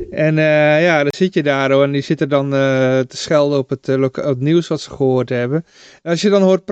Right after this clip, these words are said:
praten, denk je, "God, het zijn allemaal encaps." Dus ik zei op een gegeven moment, dan liepen ze de hele tijd te schelden op Rutte en op, eh, dit was nog voor de corona, zeg maar,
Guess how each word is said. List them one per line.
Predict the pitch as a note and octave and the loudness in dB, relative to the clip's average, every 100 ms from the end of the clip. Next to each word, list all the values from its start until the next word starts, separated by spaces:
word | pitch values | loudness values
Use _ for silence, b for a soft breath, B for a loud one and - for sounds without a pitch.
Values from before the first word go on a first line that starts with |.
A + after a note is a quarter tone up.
| G3+ | -4
praten, | G#3+ G#3+ E3+ | -2 -2 0
denk | C#3 C3 B2+ | -2 -2 -4
je, | C3 | -6
"God, | - F3+ | -4 -4
het | - | -4
zijn | A#2+ | -4
allemaal | C3+ D3 D3 | -2 -2 0
encaps." | E3+ F#3+ F#3+ C#3 A#2+ - - _ _ _ | 0 0 0 -4 -4 -12 -18 _ _ _
Dus | D3+ | -10
ik | E3 F3 | -4 -2
zei | A#3 A3 | 0 0
op | G#3+ | -2
een | G3+ | -2
gegeven | - D3+ C#3 C#3 | -2 -2 -2 -2
moment, | C3+ C3+ C3+ - _ _ _ | -2 -2 -4 -8 _ _ _
dan | C#3 E3 | -8 -2
liepen | F#3 | -2
ze | F#3 | -2
de | D#3+ | -2
hele | A3 G#3+ | -2 -2
tijd | G3 E3 | -2 -4
te | D#3+ | -6
schelden | - D#3 D3+ D#3+ | -6 -2 0 0
op | D3 | 0
Rutte | B2 C3 - D#3 | 2 0 0 -2
en | D3+ C3+ | -2 -2
op, | B2+ - | -4 -4
eh, | B2+ B2 B2+ | -4 -2 -2
dit | C3+ | -4
was | B2+ | -6
nog | C3+ | -10
voor | - C3 | -12 -8
de | C3 | -6
corona, | C3 B2+ B2+ B2+ B2+ B2+ | 0 2 2 0 -2 -2
zeg | C3 | -4
maar, | C#3 | -4